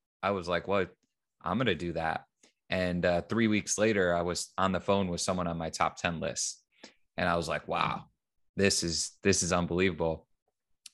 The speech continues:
And, uh, then I started shadowing the Duke University strength and conditioning coach for golfers. I started shadowing, uh, I shadowed the University of North Carolina basketball strength and conditioning coach just by applying this top ten rule.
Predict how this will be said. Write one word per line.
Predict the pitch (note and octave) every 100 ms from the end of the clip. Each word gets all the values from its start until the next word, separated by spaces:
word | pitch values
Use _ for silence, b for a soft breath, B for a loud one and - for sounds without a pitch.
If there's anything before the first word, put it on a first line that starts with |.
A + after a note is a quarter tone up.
| _
And, | G2+ G2 F#2+ F#2
uh, | F#2 F2+
then | E2 F#2+
I | F#2
started | - G2 F2
shadowing | - F#2+ G2 F#2 F2+
the | F2
Duke | G2 G2+ -
University | F#2 F2 F2 - F2+
strength | - F2+ E2 E2
and | -
conditioning | D#2+ D#2 - D#2+
coach | - E2 - - B B B B -
for | F2+
golfers. | F2 F2 - E2 E2+ D#2+
I | E2+
started | G2+ F2+ -
shadowing, | G2 F2+ F2+ F2 F2 E2+
uh, | E2+ E2 E2
I | F2+
shadowed | E2+ F#2+ F2+ F2 D2+
the | F2 F2 D#2 F2+
University | F#2+ F2 F#2+ F#2 - F#2 F2 F2 -
of | F2+ E2
North | F2+ F2+
Carolina | - F2 F#2 F2+ D#2
basketball | E2 - - E2
strength | - E2 D#2+ -
and | -
conditioning | - D#2+ - -
coach | - D#2+ - - B B B B B -
just | A#2 A2+
by | G#2 F#2
applying | E2+ G#2+ G2+ F2+
this | F2 -
top | F#2+ -
ten | F#2 E2+ F2+
rule. | C#3+ B2 G#2+